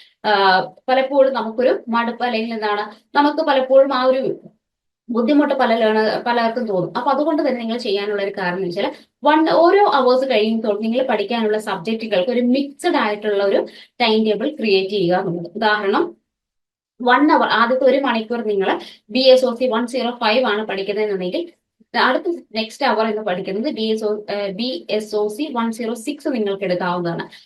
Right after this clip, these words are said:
അപ്പൊ അത്തരത്തിൽ, ആ, എന്താണ് മിക്സ് ചെയ്തുകൊണ്ട് ഇത് ഒരേ സബ്ജക്ട് ഒരുപാട് നേരം മണി-, ആ, പഠിക്കുമ്പോ, പഠിക്കുമ്പോൾ ബുദ്ധിമുട്ട് തോന്നുന്നവർക്ക് എന്ത് ചെയ്യാം,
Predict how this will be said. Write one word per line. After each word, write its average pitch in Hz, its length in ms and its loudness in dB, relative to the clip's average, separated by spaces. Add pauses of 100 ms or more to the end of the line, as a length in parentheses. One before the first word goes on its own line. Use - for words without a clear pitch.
(120)
അപ്പൊ 294 160 2
അത്തരത്തിൽ, 294 720 2 (200)
ആ, 208 180 6
എന്താണ് 220 380 2
മിക്സ് 285 200 -4
ചെയ്തുകൊണ്ട് 254 520 0
ഇത് - 160 -6
ഒരേ 254 400 0
സബ്ജക്ട് 247 380 -8
ഒരുപാട് 226 460 -4
നേരം 226 220 -6
മണി-, 196 280 -4
ആ, 196 220 -4
പഠിക്കുമ്പോ, 214 720 -6
പഠിക്കുമ്പോൾ 226 440 -6
ബുദ്ധിമുട്ട് 202 420 -10
തോന്നുന്നവർക്ക് 196 540 -8
എന്ത് 202 120 -12
ചെയ്യാം, 196 300 -10